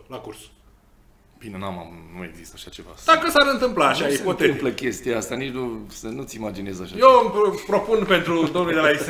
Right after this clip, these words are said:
Speaker 1: M X să le dăm un doi așa amărât, deși ar fi meritat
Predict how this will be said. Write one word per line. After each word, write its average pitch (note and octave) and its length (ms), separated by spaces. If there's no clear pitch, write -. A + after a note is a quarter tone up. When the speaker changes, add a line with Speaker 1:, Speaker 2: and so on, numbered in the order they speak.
Speaker 1:
M E3 120
X - 80
să - 220
le D#3 100
dăm E3+ 280
un C#3+ 80
doi F#3 240
așa D3 600
amărât, D#3 580
deși D3+ 240
ar E3 120
fi D3+ 80
meritat C#3+ 600